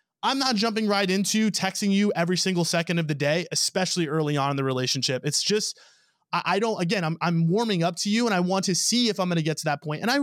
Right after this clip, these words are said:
I kinda want it to be natural, right? Like, that's the thing, when you meet those friends, it just happens, right? You know, you don't just start texting that person the, the day you meet them, right? It's, it's kind of like, "Oh, we hung out, we hung out, we hung out. Oh shit,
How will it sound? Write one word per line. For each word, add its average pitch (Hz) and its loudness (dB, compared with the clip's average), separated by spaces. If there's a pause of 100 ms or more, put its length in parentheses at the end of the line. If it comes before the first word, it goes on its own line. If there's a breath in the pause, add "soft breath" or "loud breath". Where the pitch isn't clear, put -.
I 247 0
kinda 311 -2
want 311 0
it - -4
to 208 -4
be 170 2
natural, 131 -4
right? 180 0
Like, 180 0 (280 soft breath)
that's 262 -2
the 277 -2
thing, 233 2
when 202 2
you 208 4
meet 214 2
those 208 0
friends, 202 0
it 240 -2
just - -2
happens, - -6
right? 185 0
You 214 0
know, 226 0 (260 loud breath)
you 214 0
don't 285 0
just 226 0
start 208 -2
texting 180 -2
that 160 -2
person 170 0
the, 143 0
the 139 -4
day 151 0
you 165 0
meet 175 0
them, 131 -2
right? 170 2
It's, 185 -4
it's 196 -4
kind 254 0
of 220 -2
like, 190 2
"Oh, 247 0
we 185 0
hung 180 0
out, 196 0
we 143 -2
hung 190 2
out, 202 0
we 147 0
hung 170 2
out. 214 2
Oh 165 0
shit, 214 -2